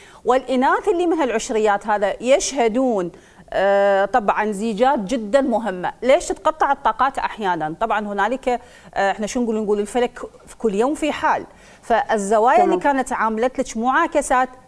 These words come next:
Speaker 1: تدفع بالطاقات عنك، لذلك ممكن انه ما حظيتي بالطاقه اللي كانت،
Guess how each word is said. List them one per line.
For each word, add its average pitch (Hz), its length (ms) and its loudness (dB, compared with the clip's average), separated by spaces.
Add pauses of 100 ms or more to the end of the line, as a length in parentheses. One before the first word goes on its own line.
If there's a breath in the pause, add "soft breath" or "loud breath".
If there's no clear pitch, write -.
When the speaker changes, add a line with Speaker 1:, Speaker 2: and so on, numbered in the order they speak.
Speaker 1:
تدفع 269 400 2
بالطاقات 208 580 0
عنك، 214 300 -2 (280 soft breath)
لذلك 208 360 -2
ممكن 208 240 -10
انه 214 300 -6
ما 190 140 0
حظيتي 208 360 -2
بالطاقه - 340 -4
اللي 165 180 -2
كانت، 175 360 -6